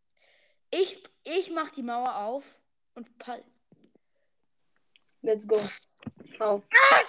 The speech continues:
Speaker 1: shit.
Speaker 2: <laughs> Jetzt zieht den Double Kill, du weißt nicht.
Speaker 1: Ja, aber ich hab die Mauer
Speaker 2: Ich glaub, du
Speaker 1: aufgemacht.
Speaker 2: bist ein bisschen
Speaker 1: Danke.
Speaker 2: hoch mit deiner
Speaker 1: Nützt uns aber nix,
Speaker 2: Fast
Speaker 1: weil in fünfzehn
Speaker 2: einundzwanzig.
Speaker 1: Minuten das Game fertig ist. Lass mal Duo Showdown spielen. Scheiß mal auf Mac.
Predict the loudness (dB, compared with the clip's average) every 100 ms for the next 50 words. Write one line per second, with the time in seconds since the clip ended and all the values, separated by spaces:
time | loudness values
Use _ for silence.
0 | -4 -16 -8 -6 -4 -4 2 2 2 -8
1 | -6 0 2 2 0 -6 -10 -2 -2 -4
2 | -16 -16 _ _ _ -10 -10 -10 -14 -20
3 | -20 -16 -12 -12 -4 2 2 2 -4 -4
4 | -6 -6 -8 -8 -6 -6 -10 -14 -4 -2
5 | 0 -4 -8 -2 0 0 -2 -6 -10 -10
6 | -10 -10 -8 -10 -10 -8 -10 -10 -16 -12
7 | -10 -12 -12 -16 -12 -10 -8 -8 -10 -16
8 | -18 -18 -20 -18 2 4 4 4 2 2
9 | -6 -8 -6 -6 -6 -6 -10 -12 -18 -16
10 | -14 -18 -20 -20 -6 -6 -6 -10 -12 -14
11 | -16 -16 -16 -18